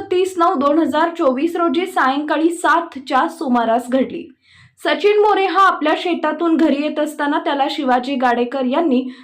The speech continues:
दुकानात जाण्यासाठी सांगितले, पण सचिन मोरे यांनी त्याला दुकानात जाण्यासाठी मनाई केली. त्यामुळे शिवाजी गाडेकर यांनी सचिनला बेदम मारहाण केली व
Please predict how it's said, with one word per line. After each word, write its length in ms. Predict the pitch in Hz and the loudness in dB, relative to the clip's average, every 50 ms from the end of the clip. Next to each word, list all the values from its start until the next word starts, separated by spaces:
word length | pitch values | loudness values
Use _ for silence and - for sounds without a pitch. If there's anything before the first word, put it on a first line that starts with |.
| - - | -6 -4
दुकानात 520 | 254 - - - 330 339 359 392 415 277 | -2 -2 0 2 2 2 2 2 0 0
जाण्यासाठी 680 | 277 294 269 269 277 285 294 - 254 233 - 262 320 | 0 0 0 0 -2 -2 -4 -4 -4 -4 -2 -2 -4
सांगितले, 640 | 339 - 359 330 285 254 233 214 - - - - - _ _ _ _ _ _ _ _ | -2 0 0 0 0 0 0 -2 -4 -6 -10 -14 -16 _ _ _ _ _ _ _ _
पण 160 | 302 294 302 320 | 0 0 0 0
सचिन 400 | 311 349 294 - 311 392 427 427 | 0 -2 -2 0 2 2 2 4
मोरे 280 | 415 392 339 339 339 370 | 4 2 2 2 2 0
यांनी 240 | 359 311 294 285 302 | 0 0 0 0 -2
त्याला 240 | - 320 311 320 320 | -2 -2 -2 0 0
दुकानात 440 | 294 262 277 - 277 277 285 339 349 | 0 -2 -2 -2 -2 0 0 0 0
जाण्यासाठी 680 | 277 277 294 254 254 262 262 254 - 262 247 - 262 | 0 0 0 2 2 2 0 -2 -4 -6 -4 -4 -2
मनाई 400 | 320 330 311 269 247 226 220 220 | -2 0 0 0 0 0 -2 -4
केली. 360 | 208 - - 214 208 196 - - - _ _ _ _ _ _ _ | -4 -2 -2 -2 -2 -2 -6 -14 -18 _ _ _ _ _ _ _
त्यामुळे 220 | - 294 320 330 381 | -2 0 0 0 0
शिवाजी 440 | - 381 403 311 311 339 339 392 415 | 0 0 2 2 2 4 4 4 4
गाडेकर 460 | 415 403 370 339 339 339 339 359 359 | 6 6 4 4 2 2 2 2 2
यांनी 280 | 381 359 330 302 311 339 | 2 2 0 0 0 0
सचिनला 500 | 339 349 285 285 - 311 294 294 320 330 | 0 0 -2 -2 -2 -4 0 2 2 2
बेदम 420 | 320 254 254 254 247 254 285 285 294 | 2 4 4 4 4 2 2 0 2
मारहाण 460 | 277 262 233 226 240 240 294 339 381 | 2 2 0 0 -2 -4 -4 -4 -2
केली 300 | - - 359 262 285 320 | -2 -2 -2 0 -2 0
व 120 | 311 330 | 0 0